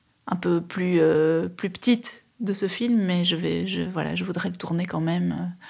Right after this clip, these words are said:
tant pis si on n'a pas l'argent, et cetera. Et du coup, il m'a suivie, effectivement. Parce que j'étais prête, quelque part, à le faire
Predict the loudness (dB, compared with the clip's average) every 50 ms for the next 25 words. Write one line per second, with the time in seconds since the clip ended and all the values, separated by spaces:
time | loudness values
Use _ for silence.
0 | -20 -16 -12 -8 -8 -6 -6 -6 -6 -6 -4 -4 -2 -2 -2 -2 -2 -4 -4 -4
1 | -4 -4 -6 -4 -4 -4 -4 -4 -8 -10 -10 -6 -2 0 2 4 4 4 2 0
2 | -2 -2 -2 -2 -2 -2 -4 -4 -6 -6 -4 -4 -6 -6 -6 -10 -12 -10 -10 -8
3 | -6 -6 -8 -8 -10 -16 -20 -20 -16 -8 -2 2 4 4 6 6 4 2 4 6
4 | 6 6 4 4 -6 -12 -14 -20 -18 -12 -8 -6 -2 -2 -2 2 2 2 2 2
5 | 0 0 -2 -4 -4 -4 -4 -10